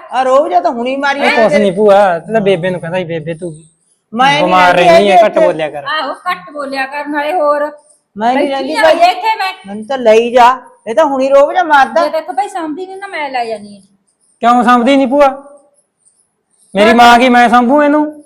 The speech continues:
Speaker 3: ਕੰਮ ਹੀ ਖੜਾ, ਰੋਟੀ ਤਾਂ ਤੂੰ ਦੇ ਨਹੀਂ ਸਕਦਾ।
Speaker 2: ਨਾ ਰੋਟੀ ਭੂਆ ਅਸੀਂ ਦਿੰਨੇ ਆ, ਹੋਰ ਕੌਣ ਦਿੰਦਾ ਆ ਕੇ? ਗੁਆਂਢੀ ਤਾਂ ਗੱਲਾਂ ਕਰਨ ਵਾਲੇ ਹੁੰਦੇ ਨੇਗੇ।
Speaker 1: ਗੁਆ-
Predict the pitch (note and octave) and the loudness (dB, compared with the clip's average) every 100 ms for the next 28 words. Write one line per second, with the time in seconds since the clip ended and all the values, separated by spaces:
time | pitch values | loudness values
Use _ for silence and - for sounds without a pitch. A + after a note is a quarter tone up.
0 | _ - G3+ B3+ D4+ F4 C4+ A#3 B3+ D#4 | _ -16 -14 -14 -8 -6 -6 -10 -10 0
1 | F4 F#4 A#4+ B4 B4 F#4 E4 D#4 F#4 E4+ | 0 0 -10 -6 0 4 4 2 -2 -2
2 | E4+ F4+ _ _ _ _ _ _ _ D#3+ | -2 -6 _ _ _ _ _ _ _ -20
3 | - _ _ _ _ _ _ _ - G#3 | -20 _ _ _ _ _ _ _ -8 -4
4 | G#3+ G#3+ G#3+ G3+ A#3 A3 G#3 G#3+ G#3+ G3+ | -4 -4 -6 -4 -2 -2 -2 -2 -2 -2
5 | G#3 F#3+ G3 G3+ G#3 A3+ A3+ G#3 G#3 G3 | -4 -4 -2 -2 0 -2 -2 0 2 0
6 | G3 - - F#3 G3+ A3 B3 G#3+ G#3 G3+ | -6 -16 -6 0 0 0 0 0 0 0
7 | G3+ G3 G3 F#3+ E3 D3 D3 D3+ F3 F3+ | 0 0 0 -2 -4 -10 -10 -10 -14 -20
8 | _ _ _ _ _ _ _ _ _ G3+ | _ _ _ _ _ _ _ _ _ _
9 | F3+ F#3+ - | -6 -4 -4